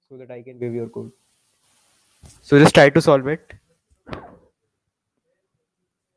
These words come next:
The condition is that you cannot use sort function. Directly, you do not write sort, uh, just, uh, push all the elements of both array in one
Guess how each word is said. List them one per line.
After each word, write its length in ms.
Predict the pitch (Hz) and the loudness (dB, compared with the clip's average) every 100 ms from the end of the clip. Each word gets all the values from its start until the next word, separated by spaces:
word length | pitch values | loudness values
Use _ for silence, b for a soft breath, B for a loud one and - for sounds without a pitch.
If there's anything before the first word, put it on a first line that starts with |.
| _ - | _ -4
The 120 | 160 | 0
condition 500 | 190 165 175 196 202 | 0 0 0 -2 -4
is 100 | 185 | 0
that 180 | 196 202 | 0 0
you 100 | 214 | -2
cannot 400 | 185 165 185 185 | 0 2 0 0
use 160 | 190 | -4
sort 280 | - 139 147 | 0 0 0
function. 440 | 147 120 127 113 139 | -6 -8 -10 -14 -6
Directly, 420 | 135 131 147 180 | -2 0 -2 -4
you 120 | 175 | -6
do 120 | 156 151 | -6 -8
not 240 | 156 151 | -8 -6
write 220 | 151 156 | -6 -6
sort, 420 | - 135 139 - _ _ _ _ _ 135 | -6 -6 -6 -10 _ _ _ _ _ -16
uh, 40 | |
just, 260 | 131 139 _ _ 135 | -12 -12 _ _ -14
uh, 340 | 127 123 120 120 - | -12 -10 -12 -14 -12
push 180 | 147 156 | -12 -8
all 160 | 135 | -6
the 100 | 143 | -2
elements 500 | 139 139 147 151 - - | -2 -2 -6 -10 -16 -10
of 180 | 143 - | -10 -8
both 300 | 135 143 147 | -6 -4 0
array 240 | 139 143 | 0 0
in 140 | 147 131 | -4 -6
one 360 | 135 143 143 | -8 -8 -14